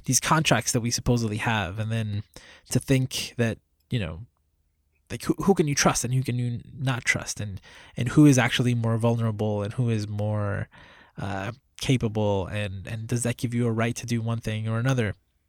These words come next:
I don't know. I, I totally project all those feelings into a game. That's why when things like that happen, again, I, like, I want to flip the table, set the game on fire, <laughs>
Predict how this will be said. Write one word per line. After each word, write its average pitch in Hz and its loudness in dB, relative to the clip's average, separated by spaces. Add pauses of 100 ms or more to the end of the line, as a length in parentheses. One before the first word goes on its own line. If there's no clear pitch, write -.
(720)
I 120 -2
don't 113 -2
know. 104 -6 (200)
I, 120 0 (100)
I 139 0
totally 151 4
project 120 -2
all 120 2
those 123 0
feelings 107 -6 (440)
into 123 -2
a 117 0
game. 110 0
That's 98 -2
why 98 0 (840)
when 117 0
things 139 4
like 120 2
that 107 -2
happen, 113 0
again, 104 -2
I, 107 -4
like, 110 -6 (500)
I 135 0
want 113 0
to - -2
flip 120 -2
the - -18
table, 110 -2
set - 0
the 127 -4
game 110 -2
on 101 -2
fire, 101 -2 (500)
<laughs> - -6